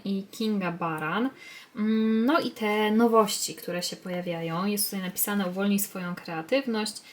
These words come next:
z naszymi nowościami i ultra influencerkami”. E, i, e, co Wam powiem, ja te nowości zamówiłam,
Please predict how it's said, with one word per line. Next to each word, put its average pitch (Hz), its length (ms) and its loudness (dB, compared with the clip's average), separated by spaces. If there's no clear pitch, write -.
z - 80 -4
naszymi 233 500 0
nowościami 185 680 -4
i 190 180 -8
ultra 170 380 -6
influencerkami”. - 1000 -10
E, 180 300 -6
i, 226 520 2
e, 190 500 -2
co 220 140 -2
Wam 214 120 -2
powiem, 196 280 -2
ja 208 120 2
te 220 100 0
nowości 208 540 0
zamówiłam, 214 840 0